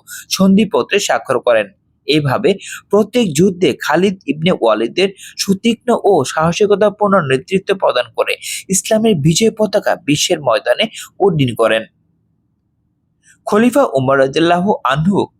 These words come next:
খালিদ রাদিয়াল্লাহু আনহুকে ছয়শো আটত্রিশ খ্রিস্টাব্দে প্রধান সেনাপতির পদ থেকে অব্যাহতি দেন। অতঃপর খলিফা ওমর রাদিয়াল্লাহু আনহু সর্বত্র ঘোষণা দেন যে, "আমি খালিদকে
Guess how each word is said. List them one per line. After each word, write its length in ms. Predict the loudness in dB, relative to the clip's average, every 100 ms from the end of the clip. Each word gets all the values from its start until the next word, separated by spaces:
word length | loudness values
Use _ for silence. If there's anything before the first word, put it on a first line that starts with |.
| _ _ _
খালিদ 380 | -4 0 0 2
রাদিয়াল্লাহু 520 | 0 0 0 0 0 -2
আনহুকে 520 | -2 -2 -4 -2 -4 -4 -12 -12 -2
ছয়শো 260 | 0 0 0
আটত্রিশ 400 | -2 -4 -4 -6 -4
খ্রিস্টাব্দে 560 | -4 -2 0 -2 -2 -6 -6 -18 -12
প্রধান 300 | -2 0 0
সেনাপতির 640 | 0 -2 -2 -2 -4 -4 -2
পদ 140 | -2 -2
থেকে 180 | -4 -2
অব্যাহতি 640 | -2 -2 0 0 0 -2 -2
দেন। 200 | -2 -4 _ _
অতঃপর 480 | -4 -2 -4 -2 -2 -4 -20 -20
খলিফা 440 | -2 2 2 2 0
ওমর 360 | 0 0 2
রাদিয়াল্লাহু 520 | 2 0 0 2 0 -4 -2
আনহু 440 | -2 0 2 0
সর্বত্র 580 | -2 -2 0 0 2 -2
ঘোষণা 400 | -2 0 2 2
দেন 260 | 2 0
যে, 260 | 0 -2 -4 _ _ _ -20 -10
"আমি 260 | -2 2 2
খালিদকে 640 | 2 2 2 0 -4 -4